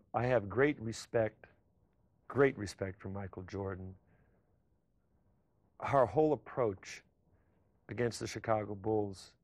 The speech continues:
is to let our team know that the worst thing that can happen in their careers is that you were born the same time that he was born,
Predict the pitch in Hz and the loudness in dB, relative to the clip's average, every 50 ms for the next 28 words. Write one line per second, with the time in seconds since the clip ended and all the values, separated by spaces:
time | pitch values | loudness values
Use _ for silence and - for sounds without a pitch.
0 | _ _ _ _ _ _ _ _ _ _ _ _ _ _ - - 98 - - 117 | _ _ _ _ _ _ _ _ _ _ _ _ _ _ -10 -10 -10 -6 -6 0
1 | 117 120 127 139 139 123 - - 135 131 127 123 123 123 - - 113 107 113 107 | 2 4 4 4 2 0 -2 -6 -6 -6 -4 -6 -6 -8 -10 -10 -4 -4 -2 -2
2 | 104 104 95 92 - _ _ _ _ _ _ _ _ _ _ _ _ _ - 110 | -2 -6 -8 -12 -14 _ _ _ _ _ _ _ _ _ _ _ _ _ -10 -10
3 | - - 101 95 120 147 147 - - 143 135 131 123 110 - 110 110 120 117 113 | -8 -6 -2 2 2 2 2 0 -4 -6 -4 -4 -4 -4 -4 -4 -4 -2 -2 -4
4 | - 110 107 107 107 107 104 - - - 107 104 98 - - - _ _ _ _ | -4 -6 -6 -6 -6 -6 -8 -8 -10 -12 -10 -10 -12 -14 -16 -18 _ _ _ _
5 | _ _ _ _ _ _ _ _ _ _ _ _ _ _ _ _ _ _ _ _ | _ _ _ _ _ _ _ _ _ _ _ _ _ _ _ _ _ _ _ _
6 | _ _ _ _ _ _ _ _ _ _ - 117 113 104 101 101 113 107 107 104 | _ _ _ _ _ _ _ _ _ _ -6 -6 -4 -4 -4 -4 -4 -4 -4 -4
7 | 110 - _ _ _ _ _ _ _ _ _ _ _ _ _ _ _ _ _ _ | -4 -6 _ _ _ _ _ _ _ _ _ _ _ _ _ _ _ _ _ _
8 | _ _ _ _ _ _ _ _ - 120 135 143 135 123 113 101 98 123 127 131 | _ _ _ _ _ _ _ _ -2 2 2 4 4 4 2 2 2 2 4 4
9 | 120 113 107 101 98 98 113 - _ _ 107 101 - - 123 120 120 117 110 - | 4 2 2 0 -2 -6 -8 -14 _ _ -12 -10 -6 -4 -4 -2 -2 -4 -6 -6
10 | - 117 117 104 92 95 90 85 - _ _ _ - 110 101 104 113 104 101 92 | -6 -4 -4 -4 -4 -6 -10 -12 -16 _ _ _ -12 -8 -6 -4 -4 -4 -4 -6
11 | 85 90 107 107 98 - - | -2 0 2 2 2 0 -6